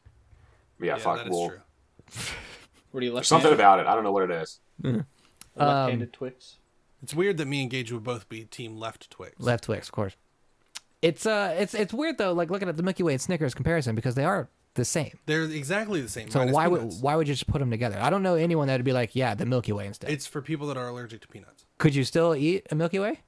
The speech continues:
Speaker 3: Uh-huh.
Speaker 2: I don't see why not.
Speaker 4: They don't make
Speaker 3: Well
Speaker 4: any. What's a nougat <laughs> made out of?
Speaker 1: I
Speaker 4: I
Speaker 1: think
Speaker 4: don't
Speaker 1: it, I
Speaker 4: know.
Speaker 1: think it just has more, like,
Speaker 3: Nougat?
Speaker 1: like, instead of, instead of peanuts, it's like, we'll just jam, like, more caramel in there.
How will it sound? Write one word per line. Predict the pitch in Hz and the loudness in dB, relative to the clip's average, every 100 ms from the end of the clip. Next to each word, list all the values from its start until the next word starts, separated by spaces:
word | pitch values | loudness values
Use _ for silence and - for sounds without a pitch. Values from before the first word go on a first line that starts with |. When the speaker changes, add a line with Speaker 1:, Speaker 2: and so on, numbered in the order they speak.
| _ | _
Speaker 3:
Uh-huh. | 151 139 160 - _ _ | -12 -10 -12 -14 _ _
Speaker 2:
I | 147 | -12
don't | 143 | -10
see | 151 | -8
why | 123 | -6
not. | 147 214 208 - _ _ | -4 -4 -6 -12 _ _
Speaker 4:
They | 147 | 4
don't | 151 | 6
make | 170 190 | 4 4
Speaker 3:
Well | 160 | 0
Speaker 4:
any. | 156 | 0
What's | 170 - | 0 0
a | |
nougat | 165 165 143 127 - _ _ _ _ _ - | 2 2 2 0 -4 _ _ _ _ _ -2
<laughs> | 135 - - - | -2 -2 -4 0
made | 156 - 160 | 2 4 2
out | 131 | 2
of? | 123 120 | 0 -2
Speaker 1:
I | 123 | 0
Speaker 4:
I | 143 | 6
Speaker 1:
think | - | 8
Speaker 4:
don't | 147 | 10
Speaker 1:
it, | |
I | 160 | 8
Speaker 4:
know. | 180 | 8
Speaker 1:
think | 247 | 6
it | 170 | 6
just | 185 180 | 6 6
has | 170 170 131 | 8 8 6
more, | 117 117 117 123 123 | 6 8 10 8 8
like, | 107 - - | 6 6 6
Speaker 3:
Nougat? | - | 6
Speaker 1:
like, | - | 4
instead | 120 - 147 | 6 4 4
of, | 139 - 147 | 4 0 -2
instead | 139 156 | 4 4
of | 151 | 4
peanuts, | - 131 120 107 | 0 0 2 2
it's | 110 | 2
like, | 120 110 | 2 4
we'll | 120 | 2
just | - - - - - - - | 2 -2 -4 -12 -20 -20 -14
jam, | 98 104 104 107 | -6 -2 -2 0
like, | 107 101 95 | 0 0 2
more | 104 | 0
caramel | - 104 110 85 76 | 4 4 4 2 -2
in | 73 | -4
there. | 67 53 | -12 -14